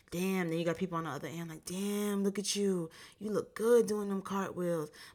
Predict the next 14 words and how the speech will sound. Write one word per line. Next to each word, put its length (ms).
Blah, 200
blah, 120
blah, 140
blah." 500
And 120
she's 280
like, 160
"Why 260
the 100
hell 180
are 60
y'all 260
over-sexualizing 840
me? 200